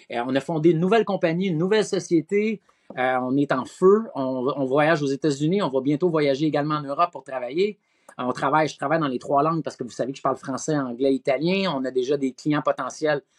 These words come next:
en Suisse, euh, aux États-Unis, dans l'Ouest canadien, euh, j'espère en Italie ou en Suisse italienne également. Euh, donc maintenant, mes projets maintenant, c'est pas juste des pubs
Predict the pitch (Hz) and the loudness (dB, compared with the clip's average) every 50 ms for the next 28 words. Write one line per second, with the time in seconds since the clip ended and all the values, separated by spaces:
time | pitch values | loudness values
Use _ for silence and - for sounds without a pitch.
0 | _ _ _ _ _ _ - 135 117 107 - - 190 202 214 220 214 - - - | _ _ _ _ _ _ -6 -4 -4 -2 0 2 6 6 6 6 4 0 -10 -14
1 | - - 127 120 117 117 117 117 120 120 120 120 120 120 117 - - 131 127 123 | -10 -6 -4 -2 0 0 0 0 0 -2 -4 -6 -8 -10 -10 -6 -4 -2 -2 -2
2 | 131 - 139 123 117 139 156 185 220 220 208 151 127 127 123 131 127 - 160 135 | -2 -2 -4 -2 0 0 2 2 2 2 2 0 0 0 0 -2 -2 -2 -4 -6
3 | 131 127 120 123 131 160 175 180 190 190 196 175 - - 117 117 117 117 120 117 | -4 -6 -4 -2 0 2 2 2 0 -2 -4 -6 -8 -8 -6 -6 -4 -4 -6 -6
4 | 117 127 - 127 117 - 160 165 156 143 139 135 - - 135 135 151 170 160 139 | -8 -8 -6 -8 -4 0 0 2 2 2 0 0 0 0 2 4 4 4 4 2
5 | 127 - - 156 151 - - - 143 131 131 143 147 147 147 131 123 120 117 123 | 0 -4 -6 -8 -10 -8 -4 -2 0 0 2 2 2 2 2 0 0 -2 -2 -2
6 | 135 156 175 196 190 _ _ _ _ _ _ _ _ _ _ _ _ _ _ _ | 0 0 0 -2 -2 _ _ _ _ _ _ _ _ _ _ _ _ _ _ _
7 | _ - _ - - 127 127 123 127 127 120 120 - _ _ - 135 143 160 147 | _ -20 _ -2 2 6 6 6 6 4 2 -2 -10 _ _ -4 -2 0 0 0
8 | - 165 165 190 226 214 185 175 185 220 240 208 160 151 147 - - 160 147 139 | -2 -2 0 0 -2 -2 -2 0 0 0 0 0 0 -2 -2 -2 -2 -2 -2 0
9 | 170 190 175 151 151 - 151 156 175 196 220 - _ _ _ _ _ - - 139 | 0 -2 -2 -2 -4 -6 -6 -4 -4 -6 -6 -8 _ _ _ _ _ -10 -8 -2
10 | - - 180 151 196 214 170 151 156 147 - _ - 185 190 170 | 2 2 2 4 2 0 0 2 0 0 0 _ 4 4 4 4